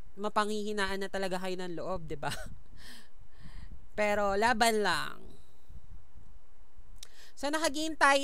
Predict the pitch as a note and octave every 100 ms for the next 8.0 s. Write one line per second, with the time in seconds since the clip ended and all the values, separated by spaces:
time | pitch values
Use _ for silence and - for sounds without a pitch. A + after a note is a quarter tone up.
0 | B3+ C4+ C4+ C4 B3+ B3 A#3+ A#3 A3+ G#3+
1 | G#3 G#3 G#3 G#3+ G#3+ - - - G#3+ G#3+
2 | G3+ F#3+ E3+ F#3 F#3 A3+ - A3 F#3 F3+
3 | F3+ F#3 F#3 F#3+ G3 F#3 F3+ F3 E3+ E3+
4 | F3 - - - - - F3+ F3 E3+ E3
5 | E3 E3+ E3+ - - - - - - A3
6 | G#3 F3 D3+ D#3 E3 - - F#3 G#3 G#3
7 | G3+ G3+ G3 F#3 E3+ F#3+ F#3+ F#3+ G3+ B3